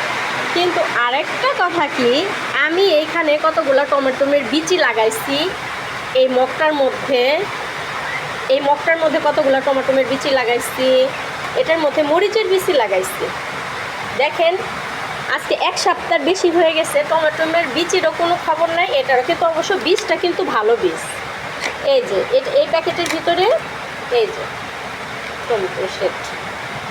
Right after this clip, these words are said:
এই যে, মানে, বীজটা হচ্ছে গিয়ে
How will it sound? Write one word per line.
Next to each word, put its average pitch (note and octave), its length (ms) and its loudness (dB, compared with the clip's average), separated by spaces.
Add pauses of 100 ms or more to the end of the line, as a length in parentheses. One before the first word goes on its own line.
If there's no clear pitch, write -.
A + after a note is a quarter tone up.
(380)
এই F#3+ 160 2
যে, F3+ 80 -8 (1300)
মানে, B3 180 2 (140)
বীজটা E4+ 340 0
হচ্ছে E4+ 320 -2
গিয়ে G#4 120 0